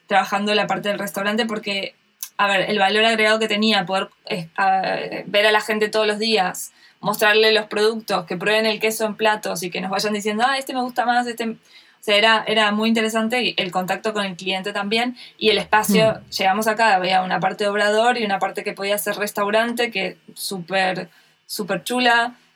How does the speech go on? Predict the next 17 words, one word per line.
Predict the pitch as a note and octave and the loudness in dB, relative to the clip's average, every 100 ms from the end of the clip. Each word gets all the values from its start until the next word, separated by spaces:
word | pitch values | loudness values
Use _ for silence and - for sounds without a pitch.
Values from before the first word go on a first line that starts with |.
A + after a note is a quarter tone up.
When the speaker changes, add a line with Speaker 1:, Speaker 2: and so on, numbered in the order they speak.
| _ | _
Speaker 1:
un | A3 | -2
espacio | A3+ - A3 A3 G#3+ G#3 G3+ | -2 2 0 2 0 -2 -2
con | G3 F#3+ | -2 -2
los | F#3+ | 0
valores, | F#3+ G3+ G3+ G3+ - - | 0 0 -2 -2 -6 -10
eh, | - G3 F#3+ F#3 F3+ | -10 -10 -8 -10 -12
que | - F#3+ | -10 -8
nosotros | F#3 F#3+ G3 | -6 -6 -6
tenemos | F3 G3 A3 A3 A3 A3 - | -6 -2 0 2 0 -2 -8
de | G3 F#3 | -10 -8
sostenibilidad. | F#3+ E3+ F#3+ F#3 F3 F#3 G3+ G#3+ - _ _ _ _ _ _ - | -8 -8 -8 -8 -6 0 0 0 -4 _ _ _ _ _ _ -2
Eh, | A3 G#3+ G3+ G3 G3 F#3+ F#3+ | 2 2 0 0 -2 -4 -4
y | A#3+ A#3 | 0 2
entonces | A3 G#3+ A3 A3+ A3+ - | 2 2 0 -2 -4 -8
fue | - G#3 | -6 -4
como, | G#3+ G#3 G3+ | 0 2 2
bueno, | G#3 G3 F#3 | 2 2 0